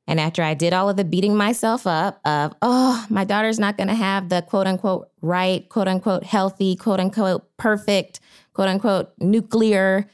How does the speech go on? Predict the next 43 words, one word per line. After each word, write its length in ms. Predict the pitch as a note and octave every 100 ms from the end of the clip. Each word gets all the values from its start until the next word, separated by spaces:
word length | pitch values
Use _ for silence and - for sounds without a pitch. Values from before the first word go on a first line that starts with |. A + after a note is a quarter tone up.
| _ -
family. 720 | - G#3 G#3 G3+ F3+ E3+ E3
That's 180 | D#3+
going 200 | - G3
to 40 | G3
be 120 | G3
so 260 | - G#3+ A3+
hard 400 | A3+ A3 A3+ A3+
for 160 | A3
her, 260 | G#3 F#3+ F3
and 140 | F3
that's 140 | F3 -
gonna 200 | G3+ G3+
be 120 | G3+
so 180 | G#3 A3
difficult 560 | G3+ A3+ A#3 A#3 G3
for 100 | -
her. 260 | G3 F#3+ F3
And 80 | E3+
now 140 | F3
she'll 160 | G#3 A3
have 220 | G#3+ G#3
to 60 | A3
have 200 | F#3+ -
two 480 | - C#4 C#4 C4+ C4+ - - _ _ _ -
birthday 800 | G3 A3+ C4 C4+ - G#3 F3+
parties," 800 | F3+ A#3+ F#3+ F#3+ F3+ D#3+ D#3+ D3+ - - -
<laughs> 180 | F#4 C#4
and 220 | - G3+
all 160 | G3+
of 80 | A3
these 240 | G3+ A3 -
things, 600 | G3+ F#3+ E3 C3 D#3+ -
you 120 | D#3
know. 280 | C#3+ C3+ E3+ - - - - - _ _ _ -
In 180 | G3+ G3+
the 80 |
journey 560 | F#3 D#3+ F#3 F#3+ G#3 G3
that 220 | F3+ E3
happened 640 | E3+ E3+ D#3+ E3 D#3 D3
over 260 | - D#3 D3+
the 100 | D3
next 340 | D3 D3 -
decade, 680 | D3 C#3+ D3 B2 A#2 - -